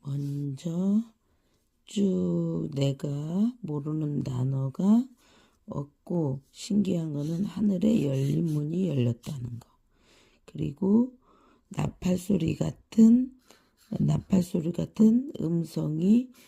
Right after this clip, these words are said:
올라오라 했다는 거. 그래서 마땅히 될 일을, 마땅히 될 일을 내게 보여주셨다는 거.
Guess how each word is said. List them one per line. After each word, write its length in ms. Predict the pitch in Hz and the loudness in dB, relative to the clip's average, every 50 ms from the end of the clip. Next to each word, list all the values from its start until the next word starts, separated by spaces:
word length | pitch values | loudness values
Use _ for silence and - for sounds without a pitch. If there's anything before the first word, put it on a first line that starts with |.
| _ _ _ | _ _ _
올라오라 1160 | - - 147 156 160 165 165 156 151 147 147 143 156 156 160 165 170 175 180 190 202 202 214 247 - | -6 -2 -2 0 0 0 0 0 0 0 -2 -2 -2 -2 -2 0 0 0 2 2 2 2 0 -2 -4
했다는 460 | - - - - - 139 135 135 135 | -8 -12 -10 -8 -4 -4 -2 -2 -4
거. 160 | - 135 135 - _ _ _ _ _ _ _ _ _ _ _ _ _ _ _ - | -4 -8 -12 -14 _ _ _ _ _ _ _ _ _ _ _ _ _ _ _ -16
그래서 560 | - 156 151 156 147 - 196 202 233 247 254 254 _ _ _ _ _ - | -8 -6 -4 -4 -2 2 2 4 4 2 0 -6 _ _ _ _ _ -12
마땅히 800 | - 160 147 151 - - _ - 214 190 190 190 185 175 165 170 | -8 -6 -6 -6 -6 -4 _ 2 4 4 4 4 4 2 2 2
될 340 | - 147 131 131 135 139 | 2 2 4 4 2 2
일을, 440 | 139 143 143 143 175 185 180 160 143 | 0 0 0 2 2 2 2 2 0
마땅히 600 | 135 - 147 147 - - - 160 151 151 147 147 139 | -2 -2 -4 -4 -4 -4 -4 -4 -2 -2 -4 -4 -4
될 260 | - 143 143 139 143 | -4 -2 -2 -2 -2
일을 400 | 151 165 175 208 196 165 143 - _ _ _ _ _ - | -2 2 4 4 4 4 2 -2 _ _ _ _ _ -6
내게 640 | - - 135 139 135 - - 175 196 214 240 233 - _ _ _ _ _ _ | -2 0 0 0 0 0 2 4 6 4 4 2 -2 _ _ _ _ _ _
보여주셨다는 1120 | - - 147 151 151 160 160 156 156 156 - - 151 147 - - - - 143 - 95 98 - | -10 -4 0 2 4 4 4 2 2 -2 -6 -6 -6 -6 -6 -4 -4 -4 -4 -4 -4 -6 -8
거. 140 | - - | -8 -8